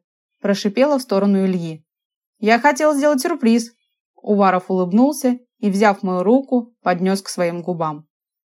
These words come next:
«Аниматор, блин, массовик-затейник». «Нам надо поговорить, срочно». «Конечно», ответил всё так же улыбаясь, абсолютно не улавливая контекста. «Прямо сейчас. Куда нам торопиться, Сонь?»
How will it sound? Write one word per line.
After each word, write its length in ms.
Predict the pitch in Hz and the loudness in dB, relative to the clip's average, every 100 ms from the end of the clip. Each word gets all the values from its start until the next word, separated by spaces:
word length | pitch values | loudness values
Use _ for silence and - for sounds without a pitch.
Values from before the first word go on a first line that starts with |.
| _ | _
«Аниматор, 600 | 247 277 320 254 196 196 | 4 4 6 4 2 -2
блин, 300 | 180 185 170 - _ _ | -2 -4 -4 -10 _ _
массовик-затейник». 1120 | - 220 262 247 240 233 254 240 185 170 165 _ _ _ _ _ _ _ _ _ | -2 0 4 4 4 4 2 0 -2 -4 -10 _ _ _ _ _ _ _ _ _
«Нам 160 | 277 294 | 2 4
надо 200 | 330 311 | 4 2
поговорить, 640 | 330 339 339 330 208 - | 0 2 2 2 0 -4
срочно». 560 | 262 277 196 - 165 - _ _ _ - | 0 0 0 -4 -14 -16 _ _ _ -2
«Конечно», 680 | 240 285 214 220 226 185 - _ _ | 2 4 4 2 -2 -4 -6 _ _
ответил 480 | - 196 226 277 302 | -4 0 2 2 0
всё 160 | 262 190 | -2 -2
так 220 | 190 202 | 0 0
же 140 | 196 | 0
улыбаясь, 640 | 196 190 175 160 156 156 _ _ _ | 0 0 -2 -4 -6 -12 _ _ _
абсолютно 540 | 208 202 285 294 285 247 | -4 0 0 0 2 4
не 140 | 220 | 6
улавливая 600 | 262 285 190 165 160 165 | 6 4 2 0 -4 -4
контекста. 680 | 196 202 196 160 - - 160 _ _ _ _ | -2 -2 0 -4 -6 -16 -18 _ _ _ _
«Прямо 300 | - 294 302 | 2 4 4
сейчас. 640 | 302 339 - 269 180 - _ _ _ | 0 -4 0 2 2 -2 _ _ _
Куда 300 | 262 254 311 | 2 4 2
нам 160 | 208 | 2
торопиться, 600 | 202 214 254 254 - 170 | 2 2 2 0 -2 -6
Сонь?» 440 | - 247 214 147 | -4 0 0 -2